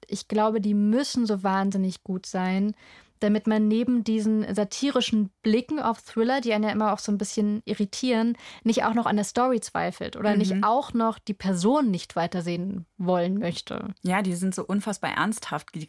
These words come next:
Speaker 2: die ganze Zeit, ne,
Speaker 1: Toll.
Speaker 2: die SchauspielerInnen. Absolut. Kristen Annie Bell spielt ja die Anna, die kennt ihr aus Veronica Mars und The Good Place zum Beispiel. Ich hab lange gebraucht, um mit ihr warm zu werden, aber ich guck mittlerweile alles, wo sie dabei ist,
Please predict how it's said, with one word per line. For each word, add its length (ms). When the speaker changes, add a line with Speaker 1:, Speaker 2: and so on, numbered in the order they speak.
Speaker 2:
die 60
ganze 240
Zeit, 300
ne, 100
Speaker 1:
Toll. 240
Speaker 2:
die 60
SchauspielerInnen. 800
Absolut. 560
Kristen 280
Annie 180
Bell 280
spielt 340
ja 100
die 140
Anna, 400
die 160
kennt 300
ihr 280
aus 360
Veronica 500
Mars 360
und 200
The 40
Good 220
Place 340
zum 140
Beispiel. 420
Ich 160
hab 100
lange 280
gebraucht, 340
um 80
mit 100
ihr 100
warm 180
zu 120
werden, 280
aber 160
ich 120
guck 200
mittlerweile 420
alles, 380
wo 60
sie 120
dabei 340
ist, 180